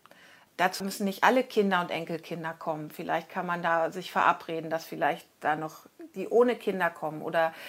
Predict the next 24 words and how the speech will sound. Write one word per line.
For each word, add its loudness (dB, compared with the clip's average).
einfach -4
nicht 0
so -2
viel 0
Mobilität -2
erzeugt -2
wird. -6
Ich -14
glaube, 0
es -8
erfordert -2
jetzt -8
ganz 0
viel -4
Absprachen 0
in -6
der -6
Familie. -2
Denn 0
einen 4
dementen -2
Vater 4
im -4
Altenheim 2